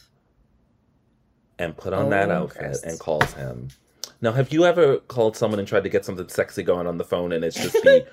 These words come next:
Speaker 2: <laughs>
Speaker 1: wrong, it's just, like, not, the other person is, like, not there?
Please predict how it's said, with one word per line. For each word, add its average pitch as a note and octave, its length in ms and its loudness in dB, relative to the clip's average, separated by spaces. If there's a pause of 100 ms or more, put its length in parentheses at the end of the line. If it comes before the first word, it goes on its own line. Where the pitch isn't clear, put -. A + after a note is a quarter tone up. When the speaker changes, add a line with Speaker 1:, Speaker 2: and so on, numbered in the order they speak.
Speaker 2:
<laughs> - 120 -20
Speaker 1:
wrong, - 340 -2
it's A#2+ 200 2
just, C3 200 2
like, A#2+ 160 6
not, G2+ 420 0
the G#2+ 140 4
other A2 180 4
person A2+ 300 2
is, F#2 120 0
like, F#2 180 4
not F2 500 -6
there? F2+ 460 0